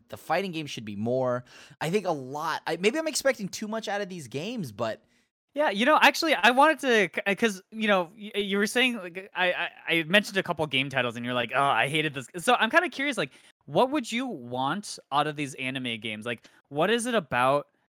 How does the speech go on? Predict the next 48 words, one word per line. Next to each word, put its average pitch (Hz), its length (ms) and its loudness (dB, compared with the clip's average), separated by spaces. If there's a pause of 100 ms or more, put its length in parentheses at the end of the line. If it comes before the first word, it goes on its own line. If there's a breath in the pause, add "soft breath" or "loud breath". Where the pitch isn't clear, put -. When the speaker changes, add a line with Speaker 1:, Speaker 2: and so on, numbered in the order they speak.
(200)
Speaker 2:
anime 147 320 0
games 156 260 0
that 139 220 0
are 135 120 0
letting 131 280 -2
you 135 160 -6
down, 120 520 -4
and 135 240 -2 (100)
w-, 147 300 -18
in 139 240 -8
what 170 220 2
ways 147 360 0
do 147 100 -6
you 143 60 -4
think, 139 240 -6
like, 127 200 -2
anime 139 360 -4
games 123 460 -4
could 147 380 -4
be 131 140 -2
good? 104 380 -6 (260 soft breath)
Like, 143 160 2
what, 185 320 -2
what, 208 240 0
like, 160 240 2 (380 soft breath)
if 190 180 0
you 233 120 -4
were 254 100 -2
to 240 100 -8
make 175 360 -2
a, 135 360 -2 (260)
uh, 117 40 -12 (420)
I'm 120 100 -12
trying 139 220 -2
to 131 40 -10
think 131 180 -6
of 123 100 -4
a 120 80 -4
show 117 240 -4
that 113 120 -4
you 113 160 -8
like 107 240 -6
that 107 120 -6
I 104 60 -6
also 104 280 -8
like, 104 300 -8
but 104 120 -10
I'm 107 280 -10